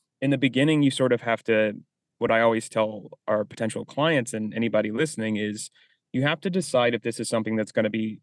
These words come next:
that you want to be viable, like, as far as an acquisition channel long term. Because, I mean, for most people, and again, this B two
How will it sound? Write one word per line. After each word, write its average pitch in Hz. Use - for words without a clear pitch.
that 123
you 123
want 120
to 123
be 117
viable, 110
like, 117
as 113
far 113
as 110
an 110
acquisition 110
channel 135
long 110
term. -
Because, 123
I -
mean, 120
for 143
most 143
people, 147
and 117
again, 113
this 113
B 127
two 123